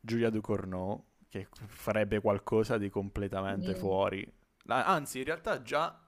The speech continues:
Speaker 1: c'è un corto che ha fatto che fitterebbe tantissimo con Cabinet of Curiosity, che si chiama Junior, che si trova online,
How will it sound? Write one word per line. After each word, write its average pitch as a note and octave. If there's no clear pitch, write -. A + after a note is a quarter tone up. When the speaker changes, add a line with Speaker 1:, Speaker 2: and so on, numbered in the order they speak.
Speaker 1:
c'è -
un C3
corto A#2+
che A2+
ha G#2
fatto A2
che G#2
fitterebbe A#2
tantissimo A2
con G2+
Cabinet G#2
of G2+
Curiosity, G#2+
che G2+
si -
chiama G2+
Junior, G#2
che -
si -
trova G2+
online, G2+